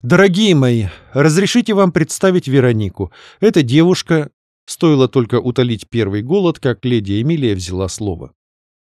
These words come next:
"Прибыла к нам, чтобы попробовать стать нашей новой мамой",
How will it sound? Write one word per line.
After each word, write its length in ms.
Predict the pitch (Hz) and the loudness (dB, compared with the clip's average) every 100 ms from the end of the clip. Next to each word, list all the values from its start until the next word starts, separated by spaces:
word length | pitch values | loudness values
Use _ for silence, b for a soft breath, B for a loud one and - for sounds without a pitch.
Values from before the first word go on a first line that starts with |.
| _ _ _ _ - | _ _ _ _ -2
"Прибыла 380 | 208 214 226 220 | 2 4 4 4
к 60 | |
нам, 220 | 220 277 302 | 4 4 4
чтобы 280 | 247 175 | 2 2
попробовать 560 | 185 196 247 240 214 170 | 2 2 2 2 4 2
стать 260 | - 240 208 | 2 0 2
нашей 280 | 170 156 | 0 2
новой 300 | 147 214 220 | 2 4 4
мамой", 500 | 139 131 127 120 98 | 4 2 2 0 -4